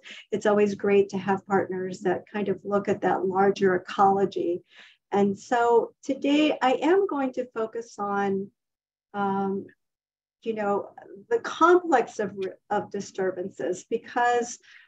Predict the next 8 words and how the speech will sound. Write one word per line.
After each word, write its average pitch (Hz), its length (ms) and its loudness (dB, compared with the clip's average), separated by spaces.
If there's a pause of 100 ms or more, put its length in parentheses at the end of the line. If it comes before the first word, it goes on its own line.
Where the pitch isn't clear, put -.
(120)
with 311 300 2
the 302 100 4
true 262 460 -4
firs, 220 800 2 (200)
it, 208 220 0 (640)
it 226 280 2
really 302 560 4
isn't 254 460 6